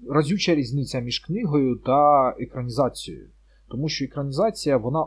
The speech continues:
сильно обмежена, і вона не показала тих штук, які дійсно були,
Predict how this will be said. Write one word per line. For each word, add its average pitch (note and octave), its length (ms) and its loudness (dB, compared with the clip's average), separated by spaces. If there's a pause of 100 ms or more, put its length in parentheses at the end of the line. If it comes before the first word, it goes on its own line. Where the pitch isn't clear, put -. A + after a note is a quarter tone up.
(120)
сильно F3 600 -2
обмежена, B2+ 640 0
і A#2 100 -6
вона D3+ 220 -2
не C3+ 80 -4
показала D3 640 0
тих - 280 -10
штук, - 380 -6
які B2+ 680 -4
дійсно A2 460 -8
були, A#2 400 -2